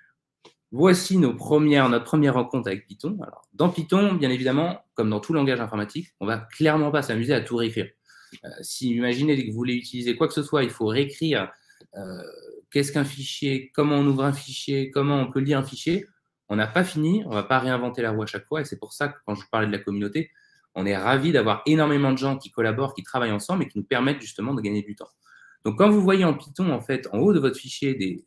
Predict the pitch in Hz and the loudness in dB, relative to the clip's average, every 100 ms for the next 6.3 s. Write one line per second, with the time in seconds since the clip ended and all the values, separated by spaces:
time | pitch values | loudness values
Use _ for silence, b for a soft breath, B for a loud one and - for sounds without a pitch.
0 | - 107 165 175 - 110 110 107 95 - | -10 -6 -4 -4 -4 -4 -4 -4 -8 -2
1 | 170 190 104 104 170 - _ b b b | 0 0 0 -2 -4 -10 _ b b b
2 | b 208 202 - - - - _ _ _ | b 4 6 4 2 -6 -20 _ _ _
3 | _ - 135 135 131 185 175 165 - - | _ -2 2 4 4 2 4 2 0 0
4 | 131 202 - 107 110 170 170 156 143 - | 0 0 -2 -6 0 2 2 2 0 0
5 | 214 214 202 - 185 - 175 190 175 135 | 2 4 2 2 0 2 2 2 4 2
6 | 113 113 | 2 -4